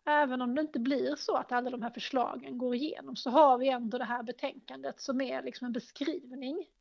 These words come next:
på djupet av vad ett skolbibliotek kan vara.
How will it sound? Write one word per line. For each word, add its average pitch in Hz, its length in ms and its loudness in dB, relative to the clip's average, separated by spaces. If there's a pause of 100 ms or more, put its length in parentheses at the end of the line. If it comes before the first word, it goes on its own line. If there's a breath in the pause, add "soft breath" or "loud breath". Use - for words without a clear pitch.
(120)
på 277 100 0
djupet 285 580 -4
av 262 160 2
vad - 100 -10
ett 240 80 -14
skolbibliotek 262 500 -8
kan 254 180 -8
vara. 294 380 2